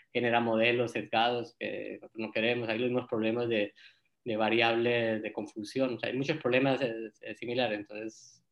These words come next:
yo me encargo en la parte de la enseñanza, o participo en la enseñanza de este tipo de cursos, eh, para, o sea, en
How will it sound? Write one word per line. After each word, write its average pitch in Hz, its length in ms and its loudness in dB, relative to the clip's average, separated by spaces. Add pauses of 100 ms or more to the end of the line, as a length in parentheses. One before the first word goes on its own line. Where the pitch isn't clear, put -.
(120)
yo 113 80 -6
me 120 80 0
encargo 123 200 4
en 127 60 2
la 131 140 2
parte 127 400 4
de 113 160 -2
la 113 100 -6
enseñanza, 120 720 -2
o 113 100 -10
participo 131 420 0
en 127 60 -2
la 120 40 0
enseñanza 113 420 -4
de 120 80 -6
este 113 100 -16
tipo - 140 -6
de 113 120 0
cursos, 135 420 -6 (920)
eh, 104 520 -2
para, 104 760 -4
o - 280 -20
sea, 95 240 -6 (180)
en 104 280 -10